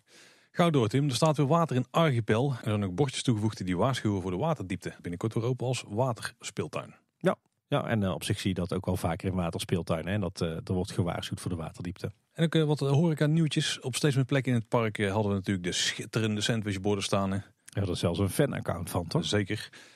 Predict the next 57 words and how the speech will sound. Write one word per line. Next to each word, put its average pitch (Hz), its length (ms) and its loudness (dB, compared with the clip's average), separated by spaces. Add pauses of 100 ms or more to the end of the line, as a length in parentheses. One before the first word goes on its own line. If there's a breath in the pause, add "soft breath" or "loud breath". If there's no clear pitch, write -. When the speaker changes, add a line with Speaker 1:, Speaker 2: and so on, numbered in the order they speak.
(200 loud breath)
Speaker 1:
Maar 156 120 0
die, 160 260 4
eh, 151 80 2
lijken 156 280 0
langzaamaan 143 420 2
te 127 80 0
gaan 120 180 2
verdwijnen, 120 340 2
in 113 60 2
ieder 110 120 0
geval 101 140 0
een 101 60 0
deel 151 160 2
daarvan. 95 360 0
En, 110 180 0
eh, 104 60 2
te 101 140 -2
worden 104 180 0
vervangen 95 260 0
door 90 100 -2
permanente 98 440 0
signing. 160 440 2 (640 loud breath)
Op 104 180 -4
meerdere 127 260 2
plekken 110 260 0
in 101 80 -2
het 110 100 2
park 98 120 0
hadden 127 220 2
we 135 60 0
al 131 60 0
van 123 200 0
die, 117 380 0
eh, 104 80 -2
stalen 107 440 0
borden, 110 280 2
hè, 113 140 0
waar 95 240 -4
volgens 101 320 -10
mij 104 120 -4
laatst 107 280 -6
ook 110 100 -8
aangehaald, 104 520 -2
waar 98 100 -4
dan, 98 220 -2
eh, 98 140 -2
wat, 92 240 -4
eh, 92 100 0 (480 soft breath)
wat - 180 -10
opgemeld 85 340 -4
wordt 80 160 -4
over 82 260 -4
hetgene 82 380 -4
wat 82 120 -4
net 87 120 -2
belangrijk 110 320 0
is. 123 240 -4